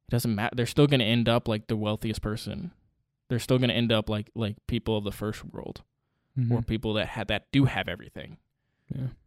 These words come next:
Speaker 1: They're, they're still gonna be equalized in that way in death.
Speaker 2: Mm-hmm.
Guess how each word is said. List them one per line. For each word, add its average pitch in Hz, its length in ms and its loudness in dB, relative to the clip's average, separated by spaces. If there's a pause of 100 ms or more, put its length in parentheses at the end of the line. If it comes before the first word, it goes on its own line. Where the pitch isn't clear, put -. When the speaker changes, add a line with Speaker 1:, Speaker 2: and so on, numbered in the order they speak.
(320)
Speaker 1:
They're, 117 160 0
they're 113 160 -2
still 139 240 4
gonna 120 160 2
be 110 200 -6
equalized 104 540 -4
in 104 80 -4
that 92 180 -6
way 92 380 -4 (220)
in 101 180 -4
death. - 380 -2 (260)
Speaker 2:
Mm-hmm. 123 280 0